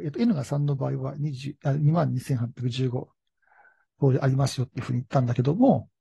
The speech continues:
えっと、今のこの式ですね。この式、Nをいろいろと入れて計算してみるとこんな感じになりますと。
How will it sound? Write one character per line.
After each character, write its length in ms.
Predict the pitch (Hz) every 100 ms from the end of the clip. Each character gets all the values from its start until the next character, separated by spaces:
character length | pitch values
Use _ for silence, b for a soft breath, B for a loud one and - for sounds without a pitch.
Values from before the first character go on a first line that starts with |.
| _
え 80 | 139
っ 80 | 127 _
と、 220 | 127 120 -
今 220 | 151 110
の 140 | 113 -
こ 120 | - 127
の 80 |
式 180 | 120 -
で 80 | 123
す 100 | -
ね。 140 | 123 - _ _ -
こ 120 | 135
の 100 | 127
式、 320 | - - - _ _ _
N 200 | 156 131
を 40 | 123
い 60 |
ろ 100 | 135
い 20 |
ろ 100 | 123
と 120 | 117 123
入 80 |
れ 80 | 120
て 160 | 117 123
計 180 | - 135
算 160 | 123
し 60 | 110
て 60 |
み 60 | 123
る 60 | -
と 100 | 139
こ 120 | 147
ん 40 |
な 60 | 135
感 140 | 131
じ 60 | 117
に 40 |
な 60 | 117
り 60 |
ま 100 | 113
す 60 |
と。 80 | 107